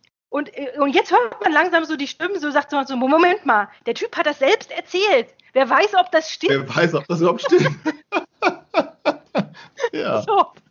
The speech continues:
Speaker 1: Und daran
Speaker 2: Ja.
Speaker 1: merkt man auch die Hilflosigkeit. Ja, dass
Speaker 2: Ja,
Speaker 1: die
Speaker 2: ja.
Speaker 1: Leute sagen, „Na ja, selbst wenn er es selber erzählt, heißt das noch lange nicht, dass das wahr sein muss.“
Speaker 2: Ja,
Speaker 1: Ja,
Speaker 2: eben.
Speaker 1: bei, so.
Speaker 2: Ja.
Speaker 1: Und damit sind die, so, und dann geht gar nichts mehr. Das ist
Speaker 2: Ja.
Speaker 1: eigentlich schon Peak,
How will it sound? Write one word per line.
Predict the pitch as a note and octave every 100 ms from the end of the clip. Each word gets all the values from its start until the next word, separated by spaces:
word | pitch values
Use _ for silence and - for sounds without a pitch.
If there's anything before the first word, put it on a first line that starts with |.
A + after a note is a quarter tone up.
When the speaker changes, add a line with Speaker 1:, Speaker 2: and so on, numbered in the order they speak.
| _ - - A4+
Speaker 1:
Und | F4 C#4+
daran | E4 F#4+
Speaker 2:
Ja. |
Speaker 1:
merkt | D4+ F#4 -
man | D#4+
auch | D4 C#4+
die | _ A#3
Hilflosigkeit. | A4 F#4 F4 E4 D#4 - C#4 C#4 B3+ - _ _ _ -
Ja, | D#4
dass | D#4+
Speaker 2:
Ja, | D#4
Speaker 1:
die | C#4
Speaker 2:
ja. |
Speaker 1:
Leute | F4+ F4+
sagen, | D4+ F#4+
„Na | D4
ja, | D4 F4
selbst | E4 F4 -
wenn | F4
er | D4+
es | C#4+
selber | D4 F4+
erzählt, | D4+ C4+ - E4+ F#4 - _ _ _
heißt | C#4 -
das | F4+
noch | D4+ C4
lange | C#4 G4+
nicht, | E4 D#4+
dass | D#4 -
das | B3 G#3
wahr | F#4+ B4+
sein | E4 A3 A3
muss.“ | G#3 G3+ _ - C#3
Speaker 2:
Ja, | G#3
Speaker 1:
Ja, | E4+ E4
Speaker 2:
eben. | A3
Speaker 1:
bei, | A3 A3 - _
so. | - A3+ A3 _
Speaker 2:
Ja. | D3 B2+
Speaker 1:
Und | B3+ B3+
damit | D#4+ F#4+
sind | F4
die, | E4 D#4 B3+
so, | C4+ C#4 B3 A3+
und | B3+
dann | B3+ D#4+
geht | C#4+ -
gar | A#3+
nichts | G#3+ G3
mehr. | G3+ F#3+ F#3 -
Das | A#3+
ist | D4
Speaker 2:
Ja. | C4
Speaker 1:
eigentlich | C4 B3+ B3+
schon | B3+ B3 A#3
Peak, | - - -